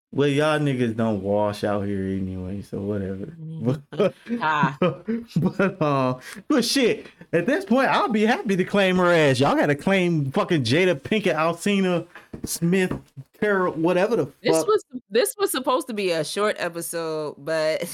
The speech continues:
Speaker 2: <laughs>
Speaker 1: Honestly, it's not, but I knew it wasn't gonna be because our genuine dislike for this woman has grown so much over the years, bro. 'Cause she used to be up here. She's still up here, but it's a different fucking spectrum. We used to like the motherfucker.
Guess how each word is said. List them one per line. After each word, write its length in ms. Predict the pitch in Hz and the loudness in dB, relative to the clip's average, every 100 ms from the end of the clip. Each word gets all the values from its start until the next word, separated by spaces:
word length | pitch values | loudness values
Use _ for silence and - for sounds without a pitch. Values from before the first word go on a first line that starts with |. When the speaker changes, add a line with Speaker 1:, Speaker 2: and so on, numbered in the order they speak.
| - | -2
Speaker 2:
<laughs> 40 | |
Speaker 1:
Honestly, 560 | 185 262 240 240 180 156 | 0 2 0 0 2 2
it's 140 | 160 | 2
not, 300 | 160 180 - | 0 0 0
but 140 | 143 131 | 0 0
I 80 | 151 | 0
knew 240 | 175 214 | 2 2
it 80 | 208 | 2
wasn't 300 | 170 180 170 | 0 0 0
gonna 200 | 165 185 | 0 0
be 140 | 175 170 | 0 0
because 380 | 156 151 165 113 | 0 0 0 0
our 220 | 147 151 | 0 0
genuine 720 | 123 110 139 165 165 151 127 | -2 -2 0 2 0 0 0
dislike 540 | 120 147 143 143 131 | 0 -2 0 -2 -2
for 80 | - | -2
this 140 | 139 123 | -2 -2
woman 380 | 117 135 139 120 | -2 0 0 0
has 240 | 120 113 | -2 -4
grown 540 | 101 113 131 139 131 120 | -4 -2 0 2 0 -2
so 200 | 131 135 | 0 0
much 320 | 127 139 143 | 0 0 -2
over 240 | 135 135 135 | -2 0 -2
the 100 | 110 | -2
years, 640 | 101 123 147 143 107 104 | -2 0 0 0 -2 -4
bro. 420 | - 117 135 147 - _ _ | -4 -2 0 -2 -8 _ _
'Cause 120 | 165 165 | -2 0
she 100 | 175 | 0
used 300 | 165 233 233 | 2 0 0
to 100 | 196 | 0
be 280 | 175 165 143 | 2 2 2
up 180 | - | 2
here. 440 | - 175 156 107 95 _ _ _ _ _ _ _ - 165 | 0 0 0 0 -4 _ _ _ _ _ _ _ -2 0
She's 280 | 147 220 233 | 2 2 0
still 320 | 233 294 254 | 2 2 4
up 200 | 214 214 | 2 2
here, 240 | 196 262 214 | 2 4 2
but 200 | 165 165 | 2 2
it's 80 | |
a 60 | 160 | 2
different 400 | 123 190 196 - | 2 0 0 -2
fucking 260 | 196 165 175 | -4 -2 -2
spectrum. 480 | - 190 196 131 110 | 0 -2 0 0 2
We 100 | 170 | 2
used 180 | 262 | 2
to 60 | 175 | 2
like 300 | 170 196 180 | 2 2 2
the 80 | 151 | 0
motherfucker. 580 | 143 123 120 117 104 | 0 0 0 -2 -2